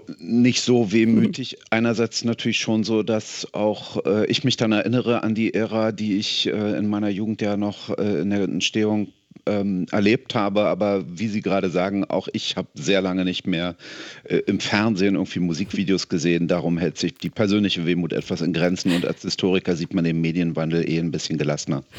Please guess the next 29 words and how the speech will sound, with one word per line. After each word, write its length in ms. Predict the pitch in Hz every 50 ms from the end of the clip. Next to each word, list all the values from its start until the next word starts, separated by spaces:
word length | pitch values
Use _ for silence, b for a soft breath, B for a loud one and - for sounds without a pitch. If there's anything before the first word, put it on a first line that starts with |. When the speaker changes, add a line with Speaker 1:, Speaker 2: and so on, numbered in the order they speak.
| 254
Speaker 2:
<laughs> 220 | - - - - -
Sie 140 | - 226 208
pflegen 400 | - - 208 208 214 220 226 -
eben 240 | - 196 196 202
den 180 | 180 196 190 202
professionellen 840 | - - - 185 247 254 302 277 269 - 254 240 226 208 214 226 226
Blick. 280 | 202 196 196 220 - -
Sie 180 | - 196 -
arbeiten 380 | - 170 165 180 185 180 196 180
am 120 | 175 170
Institut 540 | - - 196 - - 202 175 - 202 196 -
für 120 | - 185 170
Zeitgeschichte 680 | - - 165 - - - 220 208 - 208 180 - 202 190
München, 460 | 185 190 196 214 208 - 208 180 160
Berlin. 440 | 185 175 170 175 180 196 226 247 240 B B B B B
Stimmen 340 | - - - - 277 294 302
Sie 120 | 294 294
mir 160 | 269 254 240 -
zu, 340 | - - 254 262 277 240
wir 140 | 240 233 208
reden 260 | 196 214 226 226 240
hier 200 | 214 240 226 -
aber 200 | - 202 208 -
auch 120 | - 196 -
von 200 | - 220 220 202
gemeinschaftlichen 1120 | 196 196 202 190 185 175 180 233 294 311 311 - 233 240 233 - - - 226 - 233 220
Erinnerungen, 540 | 208 190 - 202 220 240 233 - 226 226 202
die 80 | 214 196
sich 240 | - 214 - -